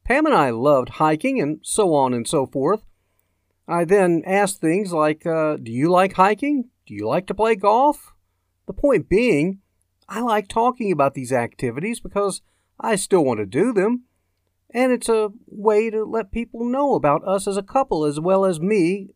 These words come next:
as an individual. I can't tell you how many people I meet, and when they do find out I'm a widower, they simply go silent, or one of the new terms is they ghost me. At the same time, I guess I understand, because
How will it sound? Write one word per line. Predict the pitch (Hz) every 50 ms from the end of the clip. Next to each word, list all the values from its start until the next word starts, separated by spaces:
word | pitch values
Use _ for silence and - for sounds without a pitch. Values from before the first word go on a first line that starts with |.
| _
as | - 165 156 156
an | 170
individual. | 160 143 143 147 156 - 240 254 208 170 120 98 - - _ _ _ _ _ _ _ _ _ _ _ _ _ _ _ _ _ _ _
I | - 190 190
can't | 196 233 208 -
tell | - 185 175 165 135
you | 113 110
how | 107 113 165 185
many | 175 147 127
people | 123 - 160 160 143 131
I | 120 113
meet, | 110 107 113 117 123 127 131
and | 117 113 -
when | - 160 156 147
they | 143 127 120
do | 123 160 214 214
find | 196 - 170 175 175 156
out | 143 117 120 131 131
I'm | 120 131
a | 147
widower, | 147 147 143 127 113 110 117 127 139
they | 131 131 135
simply | 127 - 190 185 - 175 156 139
go | 131 143 139
silent, | 120 - - - 170 185 208 190 127 107 117 135 - _ _ _ _ _ _ _ _ -
or | 165 170
one | 185 214 220
of | 208 165
the | 156 160
new | 160 190 262 320 311 311
terms | - - 143 123 117 120 123 127 117 131
is | 135 147 151 170 175 160 - - -
they | 165 147 175 175 170
ghost | 151 139 202 214 202 185 - - 135
me. | 117 98 98 - _ _ _ _ _ _ _ _ _ _ _ _ _ _ _ _ _ - -
At | 175 180 -
the | 180
same | 170 - - 233 226 208 185 156
time, | - 160 165 135 113 113 120 123
I | 131 131 131 127 135
guess | - - 139 160 160 - -
I | 127 117 113
understand, | 107 104 104 101 - - 123 110 104 107 117
because | 123 120 - - 131 127 127 120 -